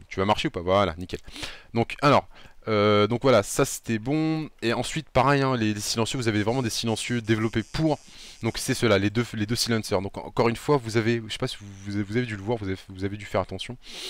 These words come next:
Pour les lunettes que je vous ai montrées, vous avez la version normale noire, en black, et la version donc, euh, camo, donc désert, hein, en fonction de l'arme que vous prenez. Pareil, l'Eotech c'est pareil, le, la, la lunette J quatre, donc grossissement fois quatre, c'est pareil, et cetera. Donc vous avez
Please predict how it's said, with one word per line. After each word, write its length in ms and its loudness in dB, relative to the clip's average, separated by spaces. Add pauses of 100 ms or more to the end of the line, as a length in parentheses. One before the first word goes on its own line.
(300)
Pour 120 4
les 60 6
lunettes 400 0
que 80 -10
je 80 -8
vous 140 2
ai 40 2
montrées, 320 0 (300)
vous 140 -2
avez 120 4
la 80 8
version 300 0
normale 280 4
noire, 420 0 (100)
en 120 -2
black, 280 0
et 60 0
la 80 6
version 420 0
donc, 260 -6
euh, 520 0
camo, 340 4
donc 160 -8
désert, 320 4
hein, 140 2
en 40 -6
fonction 280 -6
de 40 -2
l'arme 140 4
que 100 -10
vous 80 -4
prenez. 300 0 (880)
Pareil, 300 6 (360)
l'Eotech 460 4
c'est 140 0
pareil, 600 6
le, 440 2
la, 240 6
la 140 2
lunette 260 2
J 120 -2
quatre, 200 2
donc 100 -6
grossissement 380 -2
fois 180 -2
quatre, 220 2
c'est 100 -6
pareil, 460 4 (240)
et 40 -4
cetera. 320 2
Donc 160 -8
vous 120 -2
avez 100 4